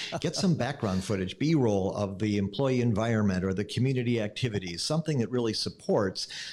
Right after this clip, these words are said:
Speaker 2: the conversation. Uh, so it's not just a talking head, because let's face it, that can get pretty boring pretty quickly.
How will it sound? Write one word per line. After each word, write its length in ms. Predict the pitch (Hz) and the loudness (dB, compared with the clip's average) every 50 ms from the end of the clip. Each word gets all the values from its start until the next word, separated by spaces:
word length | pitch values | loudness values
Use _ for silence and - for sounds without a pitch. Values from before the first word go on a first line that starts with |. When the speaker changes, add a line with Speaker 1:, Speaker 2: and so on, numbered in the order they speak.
| - - - | -14 -12 -6
Speaker 2:
the 100 | - 127 | -6 -4
conversation. 920 | - - 185 208 202 156 143 113 - 151 147 151 147 - 123 85 80 87 95 - - 117 | -2 0 0 2 2 2 0 0 0 0 0 0 0 -2 0 0 0 0 -2 -2 -2 -2
Uh, 220 | 107 104 104 98 98 | 0 0 0 0 0
so 160 | - 165 143 | 0 -2 -2
it's 100 | - - | 0 0
not 140 | 202 180 - | 0 0 0
just 220 | - 127 - - | -2 -2 0 0
a 40 | 104 | 0
talking 400 | - - 101 90 - - 85 80 | 0 0 -2 -2 -2 -2 -2 -2
head, 220 | 92 90 - 73 | -2 -2 -2 -4
because 260 | 110 101 - 113 107 | -6 -2 -2 -2 0
let's 140 | 117 107 - | 0 -2 -2
face 240 | - 117 101 - - | -2 -2 -2 0 -2
it, 80 | 92 87 | -2 0
that 160 | 113 107 - | 0 -2 0
can 100 | 120 107 | -2 -2
get 180 | 90 87 - | -2 -2 -4
pretty 200 | - 110 98 87 | -4 -4 -4 -4
boring 340 | 80 85 92 90 87 85 82 | -2 -2 -2 -2 -2 -2 -4
pretty 220 | - - 95 78 - | -4 -4 -4 -4 -4
quickly. 420 | - - 95 - - - 113 | -4 -6 -6 -6 -6 -10 -10